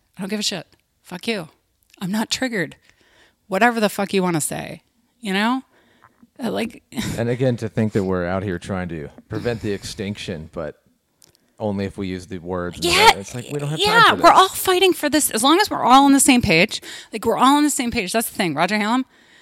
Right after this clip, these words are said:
Speaker 1: I mean, I got us back here entirely. Like, I don't think he spoke out loud. I don't think the guy thinks the Holocaust was good. I don't think he thinks it wasn't a big deal. I don't think he hates Jews. I don't think he even gives a shit one way or the other.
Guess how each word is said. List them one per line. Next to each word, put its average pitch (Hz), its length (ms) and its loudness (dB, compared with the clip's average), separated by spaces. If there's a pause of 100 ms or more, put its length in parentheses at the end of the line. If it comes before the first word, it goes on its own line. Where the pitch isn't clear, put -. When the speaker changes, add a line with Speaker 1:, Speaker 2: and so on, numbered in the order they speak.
(220)
Speaker 1:
I 262 60 -8
mean, 285 320 -2 (920)
I 277 160 -2
got 381 200 8
us 311 100 0
back 214 300 4
here 311 360 0
entirely. 190 680 -6
Like, 185 280 -2 (120)
I 220 180 6
don't 277 280 0
think 226 260 -2
he 214 200 -6
spoke 185 340 -4
out 185 140 -2
loud. 156 340 -2
I 202 100 -2
don't 294 220 0
think 226 340 -2 (300)
the 233 100 -6
guy 180 200 -2
thinks 208 320 0
the 190 80 -2
Holocaust 160 460 -2
was 180 120 -10
good. 147 260 -6
I 170 80 -10
don't 143 160 -2
think 147 160 -4
he 151 60 -8
thinks 143 260 -6
it 135 60 -10
wasn't 147 220 -2
a 139 40 -6
big 143 140 -6
deal. 220 260 -2 (220)
I 185 60 -6
don't 180 160 -2
think 151 180 -6
he - 60 -12
hates 127 240 -10
Jews. 208 360 0
I 165 60 -10
don't 160 160 -4
think 147 160 -8
he - 100 -18
even 147 420 -8 (840)
gives 214 240 0
a 240 60 0
shit 247 340 2
one 185 240 0
way 214 120 2
or 208 80 4
the 185 120 -2
other. 240 280 0